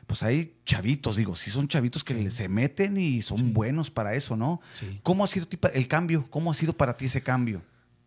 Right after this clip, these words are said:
Speaker 2: Eh, tienes que adaptarte y tienes que ir aprendiendo.
Speaker 1: Ujú.
Speaker 2: Tienes que adaptarte, este, y pues sí,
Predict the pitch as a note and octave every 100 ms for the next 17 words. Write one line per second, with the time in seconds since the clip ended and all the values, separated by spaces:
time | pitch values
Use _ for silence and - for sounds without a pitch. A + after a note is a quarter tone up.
0 | - F3 F3+ F3 F3+ - - F3 F3 -
1 | G3+ G#3 G#3 D#3+ E3 E3+ - F3+ E3+ F3
2 | - F3+ F#3 D#3+ C#3+ C#3 D3 C#3+ G#2+ -
3 | G2 G2+ G#2 G#2 G2+ - C3 - C#3+ C#3
4 | C#3 B2+ - B2+ - C3 D3 D3 D#3 C#3
5 | - D#3+ D#3+ F3